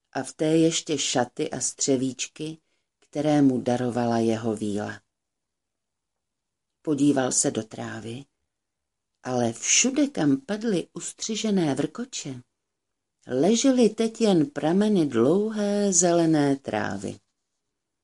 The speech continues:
Měl už dost kouzel a nemohl zmeškat ranní autobus. Vypletl se z lesa s lítostí,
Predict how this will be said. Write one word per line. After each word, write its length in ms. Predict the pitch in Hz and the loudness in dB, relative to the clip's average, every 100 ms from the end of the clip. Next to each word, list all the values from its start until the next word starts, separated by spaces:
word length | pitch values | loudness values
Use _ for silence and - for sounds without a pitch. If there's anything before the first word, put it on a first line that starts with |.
| _ _ _ _ _ _ _ - | _ _ _ _ _ _ _ -6
Měl 480 | 233 220 196 156 143 | 2 4 6 4 2
už 280 | 120 107 - | -2 -2 -2
dost 420 | 110 110 - - | -2 0 2 0
kouzel 640 | 113 104 101 117 117 120 123 _ _ _ _ _ - | -4 -4 -4 -4 -2 -2 -4 _ _ _ _ _ -6
a 100 | 127 | 0
nemohl 460 | 123 120 113 113 | 4 6 4 2
zmeškat 560 | 104 120 113 - 113 - | 2 2 2 -2 -6 -8
ranní 320 | 110 107 - | -8 -6 -6
autobus. 720 | 170 170 - 104 107 - - - _ _ _ _ _ _ | -8 -10 -12 -12 -10 -8 -10 -12 _ _ _ _ _ _
Vypletl 760 | - 131 254 - 240 220 - 240 | -14 -4 -4 -2 -6 -6 -4 -4
se 240 | - 147 | 0 0
z 120 | 127 | 2
lesa 380 | 160 196 - 151 | 4 4 4 4
s 140 | 139 165 | 2 2
lítostí, 920 | 165 160 170 156 - - 160 160 | 2 0 -2 -2 -4 -2 0 0